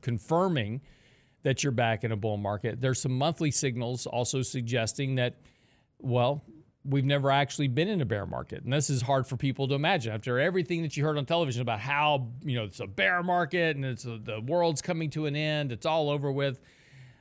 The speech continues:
we never broke the three-year moving average. Bounced right off of it last month and, and this month and have rallied sharply off of that. And, uh, again,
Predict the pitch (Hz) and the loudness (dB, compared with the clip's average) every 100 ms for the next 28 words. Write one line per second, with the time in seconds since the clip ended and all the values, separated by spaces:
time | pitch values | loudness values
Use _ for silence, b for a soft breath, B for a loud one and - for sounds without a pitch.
0 | B - - 151 147 175 196 180 147 151 | B -18 -12 -4 0 2 2 0 0 0
1 | 170 - 139 147 147 147 147 143 165 139 | 0 -4 -10 -6 -4 -2 -2 -2 -2 -4
2 | 95 98 - - - 123 123 131 139 - | -6 -10 -16 -16 -12 -4 0 2 0 0
3 | 143 139 139 151 143 143 143 139 143 - | 2 2 2 2 0 0 0 0 0 -2
4 | 143 139 147 - 139 127 131 127 123 120 | -2 -2 -4 -6 -4 -2 -2 -2 -4 -2
5 | 120 113 135 - 139 139 - 123 110 120 | -4 -2 -4 -2 -2 -4 -6 -6 -2 -2
6 | 120 120 131 123 131 120 131 123 135 123 | -2 0 2 2 2 -2 0 0 0 0
7 | 120 - 120 117 110 143 143 127 117 117 | 0 -2 -4 -2 0 -2 -4 -4 -2 -2
8 | 113 - - 113 110 123 117 120 123 117 | -4 -8 -4 -4 -2 -4 -2 -2 -2 -4